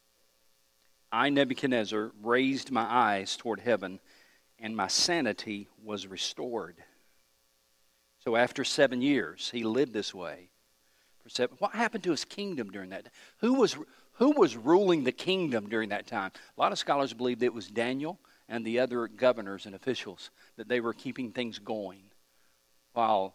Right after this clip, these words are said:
the king was out in the pasture eating grass. At, at the end of that time, I, Nebuchadnezzar, raised my eyes toward heaven,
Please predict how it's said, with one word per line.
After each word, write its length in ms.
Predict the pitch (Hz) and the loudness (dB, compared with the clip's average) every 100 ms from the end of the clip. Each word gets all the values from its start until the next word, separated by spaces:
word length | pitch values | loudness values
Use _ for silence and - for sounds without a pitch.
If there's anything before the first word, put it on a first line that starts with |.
| - | -12
the 60 | 107 | -12
king 300 | - 120 107 | -6 -6 -6
was 160 | 95 | -4
out 140 | 101 101 | -2 -2
in 100 | 104 | -8
the 80 | |
pasture 560 | 87 120 104 - - 87 | -8 -4 -4 -6 -12 -18
eating 260 | 110 101 92 | -14 -14 -14
grass. 540 | 95 92 - - - - _ _ _ _ _ _ _ _ _ _ _ _ _ _ _ _ _ _ _ _ _ - | -10 -10 -10 -16 -20 -20 _ _ _ _ _ _ _ _ _ _ _ _ _ _ _ _ _ _ _ _ _ -8
At, 180 | 120 - | -6 -4
at 180 | 120 120 | -4 -2
the 100 | 127 | -2
end 100 | 151 | 2
of 60 | |
that 160 | 165 151 | 2 2
time, 260 | 143 117 117 | 0 0 2
I, 120 | 131 | 2
Nebuchadnezzar, 560 | 135 127 143 110 104 | 0 -2 -2 -2 -2
raised 260 | 107 120 127 | 0 0 0
my 100 | 143 | -2
eyes 380 | 104 98 95 - | -2 -4 -6 -10
toward 220 | - 127 | -8 -6
heaven, 340 | - 95 98 | -4 -6 -8